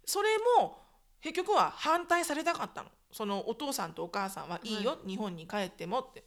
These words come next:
Speaker 1: だからもちろん
Speaker 2: うん。
Speaker 1: 嫌だよねって、こんなところに。
Speaker 2: うん。
Speaker 1: まあ、ぜひいてほしいと。
Speaker 2: はい。
Speaker 1: あの、「ファイナンシャリーにはずっとサポートするから、
Speaker 2: あ、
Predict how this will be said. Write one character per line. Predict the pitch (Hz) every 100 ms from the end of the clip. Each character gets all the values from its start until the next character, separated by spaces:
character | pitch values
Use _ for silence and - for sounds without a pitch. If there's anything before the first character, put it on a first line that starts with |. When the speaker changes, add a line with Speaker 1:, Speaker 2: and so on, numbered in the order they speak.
| -
Speaker 1:
だ | 208
か |
ら | 175
も | 196
ち | 202
ろ | 233
ん | 190
Speaker 2:
う |
ん。 | - - -
Speaker 1:
嫌 | 233 247
だ | 185
よ | 170
ね | 240
っ | 311
て、 | 175
こ | 196
ん | 190
な |
と | 185 180
こ | 196
ろ |
に。 | 170
Speaker 2:
う |
ん。 | 233
Speaker 1:
ま | 226
あ、 | - -
ぜ | 277 359
ひ | 415 -
い |
て | 247 254
ほ | 233
し | - 220
い | 180
と。 | 175 -
Speaker 2:
は | 208 196
い。 | 175 160
Speaker 1:
あ | 165 175
の、 | 175
「フ | 254
ァ | 262
イ | 269
ナ | 269
ン | 294
シ |
ャ | 240
リ | 190
ー |
に | 180
は | 180 175
ず | 180
っ | 240
と | 254
サ | 190
ポ | 180 240
ー |
ト | 180
す | -
る | 175
か | 160 135
ら、 |
Speaker 2:
あ、 | 214